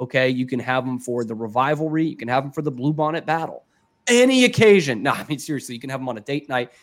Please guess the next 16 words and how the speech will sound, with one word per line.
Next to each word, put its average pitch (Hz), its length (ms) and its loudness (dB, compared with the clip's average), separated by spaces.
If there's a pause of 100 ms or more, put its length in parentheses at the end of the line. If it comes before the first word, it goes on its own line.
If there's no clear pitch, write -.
(140)
You 127 80 -10
can 120 100 -14
have 117 140 -6
'em 107 100 -14
at - 80 -18
home. 151 440 2 (180)
You 127 80 -10
can 113 80 -10
have 117 180 -8
'em 113 80 -12
on 107 80 -14
the 107 100 -18
golf 165 300 0
course. 131 340 -4 (200)
You 120 120 -12
can, 113 360 -12